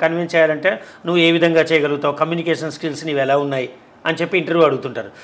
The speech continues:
అంటే అప్పుడు టై వేసుకుని కూర్చొని టకటకనే చెప్పగలిగితే తప్పట్లు కొడతారు, లేకపోతే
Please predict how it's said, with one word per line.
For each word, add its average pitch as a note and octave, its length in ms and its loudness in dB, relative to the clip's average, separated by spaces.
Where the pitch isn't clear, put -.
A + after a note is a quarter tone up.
అంటే E3+ 140 2
అప్పుడు G3 160 0
టై F#3 260 2
వేసుకుని F#3 240 -2
కూర్చొని F#3 200 -6
టకటకనే F#3+ 360 -2
చెప్పగలిగితే F3+ 560 0
తప్పట్లు F#3 360 2
కొడతారు, C#3 400 2
లేకపోతే G3 520 2